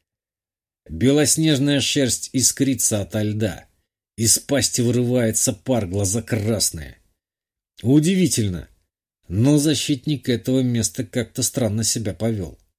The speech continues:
Плюхнулся на задницу и мотнул пару раз мордой, а потом издал рык, в котором прозвучали нотки недоумения, так я это расшифровал. Однако магическая тварь быстро в себя пришла,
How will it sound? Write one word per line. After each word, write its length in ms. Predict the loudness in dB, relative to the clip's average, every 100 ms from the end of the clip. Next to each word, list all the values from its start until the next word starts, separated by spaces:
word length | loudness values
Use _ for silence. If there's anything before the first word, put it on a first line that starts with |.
| _ _ _ _ _ _
Плюхнулся 680 | 4 6 4 2 0 2 2
на 200 | 2 2
задницу 560 | 2 2 0 -2 0
и 40 | 0
мотнул 600 | 0 -2 0 0 -2 -8 _
пару 300 | 0 2 2
раз 300 | 2 2 2
мордой, 560 | 2 2 2 0 -6 -16 _ _ _ -8
а 100 | -2
потом 320 | 0 2 4
издал 380 | 4 4 4 4
рык, 400 | 4 0 -6 _ _ _ _ _ _
в 80 | -2
котором 420 | 0 2 2 2
прозвучали 640 | 0 0 -2 0 0 2
нотки 400 | 2 0 -2 -2
недоумения, 960 | -2 0 0 0 2 0 0 0 -2 -4 _ _ -2
так 220 | -2 0
я 120 | -2
это 160 | -2 -6
расшифровал. 720 | -6 -6 -4 -2 0 -2 -6 _ _ _ _ _ _ _
Однако 720 | -2 0 2 2 0 -2 -6 -6
магическая 680 | -2 0 0 -2 -4 -2 0
тварь 220 | 2 2
быстро 480 | 2 0 0 -2 -2
в 100 | 0
себя 380 | -2 0 0
пришла, 600 | -2 -2 -4 -2 -4 -6